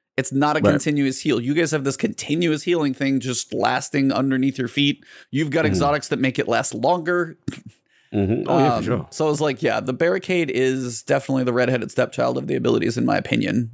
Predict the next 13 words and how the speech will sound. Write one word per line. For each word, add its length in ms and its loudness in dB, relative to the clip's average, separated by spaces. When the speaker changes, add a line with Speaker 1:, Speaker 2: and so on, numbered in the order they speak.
Speaker 1:
Compared 320 2
to 80 -2
the 100 0
other 160 0
two, 280 0
it's 240 -8
probably, 600 2
and 220 -6
I 60 0
wouldn't 320 2
imagine 400 4
Speaker 2:
Continue. 20 4
Speaker 1:
that's 380 -2